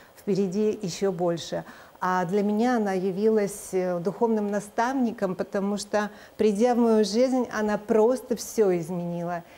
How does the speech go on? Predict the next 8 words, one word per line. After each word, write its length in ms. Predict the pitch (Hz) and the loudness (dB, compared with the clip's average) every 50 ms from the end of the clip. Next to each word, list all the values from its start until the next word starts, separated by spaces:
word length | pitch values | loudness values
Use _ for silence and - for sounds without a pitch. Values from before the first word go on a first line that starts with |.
| - _ - | -20 _ -8
И 340 | - 202 202 202 202 202 190 | -4 -2 0 0 0 0 -2
вся 300 | 196 - - 226 214 214 | -4 -2 0 0 0 2
моя 400 | 214 208 202 185 196 196 196 190 | 0 -2 -2 0 0 0 0 -2
энергия, 600 | - 208 202 202 208 214 226 233 202 202 190 185 | -4 -4 -4 -2 -2 0 0 0 0 0 -2 0
весь 280 | 175 185 196 196 196 - | 0 0 0 -2 -2 -4
мой 140 | 208 196 190 | -6 -6 -6
потенциал, 840 | 190 - 170 - - 185 180 170 - - 196 190 196 214 226 220 196 - 170 170 165 | -6 -8 -8 -8 -6 -6 -8 -8 -6 -4 -2 -2 0 -2 -2 -4 -6 -8 -12 -14 -14
вся, 460 | - - - - 208 196 202 196 190 | -14 -12 -4 -2 0 0 0 -2 -2